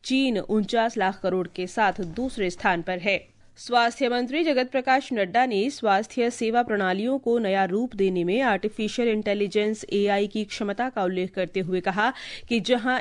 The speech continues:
एआई स्वास्थ्य सेवा पहुंचाने में अपार अवसर प्रदान करता है, वहीं इसे ठोस नियमों, गहन शोधन और नैतिक निगरानी द्वारा सही दिशा दी जानी चाहिए।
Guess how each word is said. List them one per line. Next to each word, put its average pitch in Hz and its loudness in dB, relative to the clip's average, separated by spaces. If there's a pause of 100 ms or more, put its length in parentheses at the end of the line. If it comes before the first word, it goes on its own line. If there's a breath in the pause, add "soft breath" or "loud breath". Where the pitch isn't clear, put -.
एआई 202 2
स्वास्थ्य 190 0
सेवा 185 0
पहुंचाने 196 -2
में 226 -2
अपार 190 0
अवसर 185 -2
प्रदान 247 2
करता 247 -2
है, 285 0 (320 loud breath)
वहीं 254 2
इसे 294 0
ठोस 294 -2
नियमों, 208 2 (180)
गहन 202 2
शोधन 214 0 (260 loud breath)
और 214 4
नैतिक 208 -2
निगरानी 190 2
द्वारा 208 2
सही 208 -4
दिशा 180 -6
दी 226 0
जानी 170 0
चाहिए। 190 0